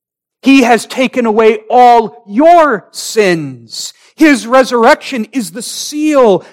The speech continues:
confirming that the cross is of real benefit to you. To you.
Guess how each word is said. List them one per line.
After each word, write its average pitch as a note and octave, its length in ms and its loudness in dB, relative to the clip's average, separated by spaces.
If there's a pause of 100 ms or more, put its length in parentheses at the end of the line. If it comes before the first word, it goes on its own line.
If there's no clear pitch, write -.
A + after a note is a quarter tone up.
confirming C#4 760 0
that G#3 160 -10
the A#3 80 -14
cross C#4+ 720 -4 (180)
is A#3 160 -6
of G#3 180 -4
real D4 500 -2
benefit C4+ 800 -4
to B3 160 -8
you. A3 760 -2 (1200)
To G3+ 120 -16
you. G#3 440 -8